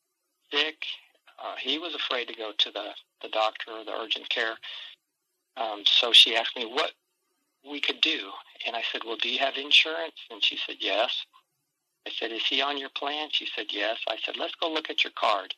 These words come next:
So we looked at her insurance card. I turned it over on the back. It said M D Live. Well, M D Live is a telemedicine company. So I told her, "Go have your son call this number, and,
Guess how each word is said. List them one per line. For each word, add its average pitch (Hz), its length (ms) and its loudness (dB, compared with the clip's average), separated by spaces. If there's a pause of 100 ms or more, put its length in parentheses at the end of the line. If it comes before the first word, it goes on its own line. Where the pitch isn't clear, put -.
(560)
So - 160 -2
we 117 100 -6
looked 180 220 -2
at 156 100 4
her 135 60 0
insurance 131 540 4
card. 120 300 2
I 107 80 0
turned 165 260 -2
it 139 100 -2
over 123 220 -2
on 110 180 -2
the 104 100 -10
back. 104 360 0 (540)
It 113 180 -6
said 107 180 -2 (200)
M 135 360 -4
D 127 220 -2
Live. 110 480 2 (580)
Well, 117 380 0 (120)
M 156 180 0
D 147 120 2
Live 131 320 2
is 117 120 -14
a 107 60 -6
telemedicine 113 720 -6
company. - 460 -8 (400)
So 123 220 2
I 113 100 2
told 135 280 2
her, 123 120 -4 (380)
"Go 131 140 -2
have 180 180 -2
your 180 100 -2
son 165 240 2 (400)
call 151 160 2
this 156 220 -2
number, 156 280 -2 (160)
and, 104 220 -4